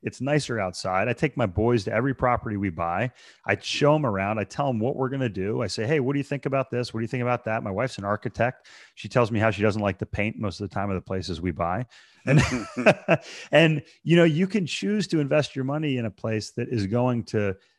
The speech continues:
Speaker 1: you know, not just make you money, but also do good for the community.
Speaker 2: Mm-hmm.
Speaker 1: And, you know, it's, it's a really, it, it's cool. And you can do that. You can do that through the stock market as well, through different companies.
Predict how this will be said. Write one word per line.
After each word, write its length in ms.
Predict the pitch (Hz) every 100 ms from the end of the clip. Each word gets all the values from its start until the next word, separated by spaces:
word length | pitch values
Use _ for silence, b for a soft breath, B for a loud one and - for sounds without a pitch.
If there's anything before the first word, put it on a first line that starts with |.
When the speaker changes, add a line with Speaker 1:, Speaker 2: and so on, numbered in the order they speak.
| -
Speaker 1:
you 80 | 113
know, 120 | 110
not 240 | 113 127
just 180 | 135 110
make 240 | 113 107
you 80 | 113
money, 240 | 107 120 104
but 140 | 123
also 240 | 160 170
do 260 | 123 101 113
good 260 | 95 110 107
for 160 | 107
the 120 | 95
community. 640 | 92 92 87 90 80 85 90 B B
Speaker 2:
Mm-hmm. 220 | 95 120
Speaker 1:
And, 440 | 107 101 101 95 -
you 100 | 269
know, 120 | 123
it's, 260 | 120 - -
it's 220 | 131 -
a 60 | 107
really, 480 | 117 120 117 107 -
it, 120 | 110 -
it's 160 | 117 -
cool. 220 | 127 113
And 100 | 208
you 80 | 233
can 160 | 208
do 140 | 170 160
that. 300 | 156 143 -
You 80 | 117
can 140 | 123
do 80 | 113
that 160 | 117 104
through 120 | 107
the 40 |
stock 340 | 98 - 92 -
market 260 | 92 - 92
as 100 | 82
well, 180 | 87
through 180 | 85 90
different 280 | 85 - 95
companies. 500 | 95 87 92 87